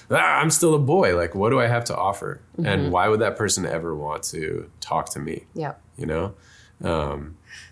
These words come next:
Speaker 1: 'cause I don't, I don't fit the mold of society, right? Like, get a career type job. And,
Speaker 2: Mm-hmm.
Speaker 1: and, you know, for a while it was like,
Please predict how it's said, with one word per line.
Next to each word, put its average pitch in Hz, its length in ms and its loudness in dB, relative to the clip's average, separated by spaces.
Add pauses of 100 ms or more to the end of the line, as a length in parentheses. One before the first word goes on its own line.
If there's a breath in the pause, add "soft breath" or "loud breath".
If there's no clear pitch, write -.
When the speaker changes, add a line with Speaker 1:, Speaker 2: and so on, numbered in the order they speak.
Speaker 1:
'cause 92 140 0
I 92 120 4
don't, 92 320 0 (340 loud breath)
I 101 60 2
don't 104 180 4
fit - 420 0
the 87 100 0
mold 80 480 2
of 73 480 -6 (560)
society, 73 640 -2
right? 85 320 2
Like, 80 280 -6 (640 soft breath)
get 98 200 4
a 95 80 4
career 95 360 2
type 85 300 0
job. 85 500 -2
And, 80 280 -4 (120)
Speaker 2:
Mm-hmm. - 120 -6
Speaker 1:
and, 82 440 -4
you 87 120 -4
know, 80 320 -6
for 90 180 0
a 85 60 2
while 90 580 2
it 92 80 -6
was 85 240 -2
like, 82 280 -4